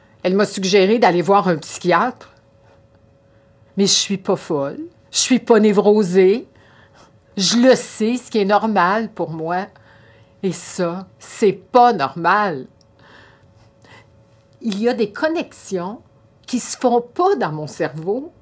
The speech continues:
C'est comme si au moment où une connexion allait se faire sur une pensée, il y avait un court-circuit. Et je suis obligée de me concentrer pour faire la moindre chose.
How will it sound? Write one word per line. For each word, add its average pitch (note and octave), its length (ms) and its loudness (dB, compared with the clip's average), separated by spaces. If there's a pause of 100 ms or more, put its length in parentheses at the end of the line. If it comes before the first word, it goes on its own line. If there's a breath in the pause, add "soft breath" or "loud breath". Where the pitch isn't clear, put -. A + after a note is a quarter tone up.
(1200 soft breath)
C'est C#4+ 260 0
comme F#4 240 0
si - 240 -4
au B3+ 100 4
moment D4+ 500 2
où B3+ 120 0
une A#3 140 0
connexion C#4 840 -2
allait G#3 300 0
se - 200 -14
faire C4+ 340 0
sur G#3 240 -4
une G#3 140 -4
pensée, G#3 680 -4 (840 soft breath)
il A3 80 -4
y A#3+ 40 6
avait A#3+ 120 2
un C#4+ 80 2
court-circuit. D4+ 840 -2 (1600 loud breath)
Et A3+ 120 -2
je - 60 -2
suis - 320 0
obligée A#3 480 -2
de C#4+ 80 -4
me G#3+ 100 0
concentrer A3 920 -4 (340 loud breath)
pour B3 240 0
faire A#3 420 0
la G3 120 0
moindre F#3+ 560 -4
chose. - 680 -12